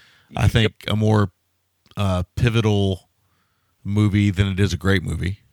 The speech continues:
Speaker 1: Uh, you know,
Speaker 2: And
Speaker 1: obviously.
Speaker 2: it's, yeah, I, I, I can't say that I enjoyed that one tremendously.
Speaker 1: Yeah.
Speaker 2: It's a little more Lynchian, I think.
Speaker 1: Yeah, it's a little bit
Speaker 2: Some
Speaker 1: more
Speaker 2: ways.
Speaker 1: odd in tone, and it feels like with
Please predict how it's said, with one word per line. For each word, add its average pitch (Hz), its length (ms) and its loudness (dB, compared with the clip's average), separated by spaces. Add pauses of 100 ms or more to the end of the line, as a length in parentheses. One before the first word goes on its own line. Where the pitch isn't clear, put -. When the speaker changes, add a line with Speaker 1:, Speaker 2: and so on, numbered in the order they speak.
(100)
Speaker 1:
Uh, 95 280 0
you 95 100 0
know, 90 200 -2
Speaker 2:
And 98 120 -4
Speaker 1:
obviously. 156 460 0
Speaker 2:
it's, - 280 -6
yeah, 139 260 2
I, 139 380 2
I, 123 60 -12 (460)
I 131 60 -8
can't 127 280 -4
say 127 160 -4
that 113 160 0
I 110 120 4
enjoyed 110 360 -2
that 110 180 -2
one 110 180 -4
tremendously. 110 640 -6 (180)
Speaker 1:
Yeah. 92 220 2 (460)
Speaker 2:
It's - 180 0
a 135 40 -2
little 143 160 4
more 135 140 4
Lynchian, 127 640 0 (180)
I 139 100 -6
think. 170 300 -2 (220)
Speaker 1:
Yeah, 139 240 2 (180)
it's 127 120 -4
a 135 40 -2
little 131 160 2
bit 120 60 -2
Speaker 2:
Some 170 100 2
Speaker 1:
more 107 80 2
Speaker 2:
ways. - 100 -4
Speaker 1:
odd 110 340 2
in 104 100 -6
tone, 110 340 2
and 131 180 -2
it 131 160 -4 (320)
feels 254 260 -2
like 170 280 -2
with 127 420 0